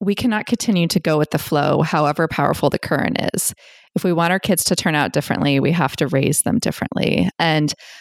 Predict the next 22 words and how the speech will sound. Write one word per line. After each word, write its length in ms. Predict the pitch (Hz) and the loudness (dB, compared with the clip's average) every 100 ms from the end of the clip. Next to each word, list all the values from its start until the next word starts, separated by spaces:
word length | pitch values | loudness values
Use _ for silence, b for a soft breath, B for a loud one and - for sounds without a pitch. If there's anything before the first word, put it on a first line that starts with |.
| B | B
I 120 | 185 | -4
think 260 | - 226 - | 0 -2 0
that 240 | 180 - | 0 0
most 400 | 175 180 202 - | 0 0 0 0
of 300 | 160 151 - - | 0 0 -6 -4
my 220 | 165 160 | 0 2
audience 320 | 151 147 143 | 2 2 2
who's 140 | 156 147 | 2 0
listening 340 | - 147 127 | 0 0 0
today, 480 | - 190 277 240 151 _ | 0 0 2 0 0 _
they 80 | 196 | -2
have 180 | 202 190 | 0 0
young 280 | 180 208 240 | 0 2 0
children. 380 | 196 - - - | -2 -2 -2 -2
And 100 | 151 | -2
I 80 | |
think 200 | 165 170 - | -2 -4 -4
that 140 | 170 | -4
there's 220 | 170 160 - | -2 -2 0
still 200 | 185 170 | -2 -2
so 400 | - - 175 170 | -2 0 0 0
much 240 | 160 | 0